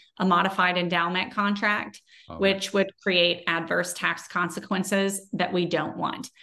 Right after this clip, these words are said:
Speaker 1: And
Speaker 2: Right.
Speaker 1: so I'm sure we've got another podcast floating all around about how and why contracts can become modified endowment contracts.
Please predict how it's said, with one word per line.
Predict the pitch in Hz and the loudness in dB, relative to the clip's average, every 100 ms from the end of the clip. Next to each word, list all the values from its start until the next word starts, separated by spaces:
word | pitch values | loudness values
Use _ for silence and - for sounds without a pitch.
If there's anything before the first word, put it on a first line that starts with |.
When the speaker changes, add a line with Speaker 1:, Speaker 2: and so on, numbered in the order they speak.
| - - | -14 -4
Speaker 1:
And | 190 | -2
Speaker 2:
Right. | 185 | 0
Speaker 1:
so | 202 185 180 180 | 2 4 2 2
I'm | 202 | 2
sure | 202 214 | 4 2
we've | 202 196 | 2 2
got | 196 190 | 0 0
another | 185 185 180 | 0 -2 -2
podcast | 175 180 175 175 175 175 - | -2 -2 -2 -2 -2 -2 -6
floating | - 190 185 | -2 0 0
all | 180 170 | -2 -2
around | 170 170 170 170 | -2 -2 -2 -2
about | 170 165 165 | -2 0 0
how | 180 190 180 180 | 0 2 4 2
and | 170 175 | 0 -2
why | 175 170 160 175 185 | 0 0 0 -2 -4
contracts | 190 180 190 175 - | -4 -4 -2 -4 -4
can | - 196 | -2 0
become | 196 190 185 185 | 0 2 2 4
modified | 196 175 180 175 175 | 4 4 2 -2 -2
endowment | 175 170 165 165 - | -2 -2 -2 -2 -6
contracts. | 175 175 175 170 - | -6 -4 0 -2 -2